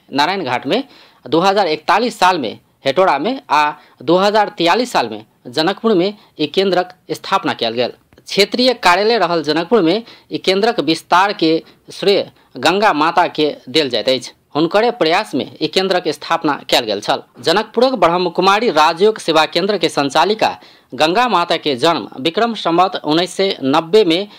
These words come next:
कास्की के मोती खान गाविस के भिसुमारा गामक एक प्रतिष्ठित परिवार में भेल छल। हुनक वास्तविक नाम गंगा देवी शर्मा छै। छोटे सँ अध्यात्म तरफ आकर्षित गंगा देवी दू हजार अट्ठाइस साल में ब्रह्मकुमारी राजयोग सेवा केंद्र सँ संचालित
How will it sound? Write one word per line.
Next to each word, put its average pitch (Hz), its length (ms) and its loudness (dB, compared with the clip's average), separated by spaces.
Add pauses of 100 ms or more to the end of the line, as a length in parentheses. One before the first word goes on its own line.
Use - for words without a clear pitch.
(200)
कास्की 185 360 0
के 214 180 0
मोती 180 340 0
खान 165 300 -2
गाविस 165 400 0
के 180 320 0 (240)
भिसुमारा 190 680 0
गामक 165 420 -2
एक 165 200 -4
प्रतिष्ठित 202 540 -4
परिवार 160 420 0
में 123 160 -4
भेल 131 180 0
छल। 127 260 -2 (360)
हुनक 196 240 0
वास्तविक 180 500 0
नाम 170 380 0
गंगा 180 340 2
देवी 156 400 0
शर्मा 156 320 -2
छै। 127 260 -2 (200)
छोटे 220 340 2
सँ 226 440 0
अध्यात्म 165 540 0
तरफ 175 300 0
आकर्षित 165 640 -2
गंगा 151 340 0
देवी 143 340 -2 (260)
दू 160 180 4
हजार 208 280 2
अट्ठाइस 220 440 -2
साल 123 180 0
में 110 200 -6 (300)
ब्रह्मकुमारी 202 680 2
राजयोग 165 540 2
सेवा 143 320 0
केंद्र 208 320 -2
सँ 127 200 -2
संचालित 147 600 -2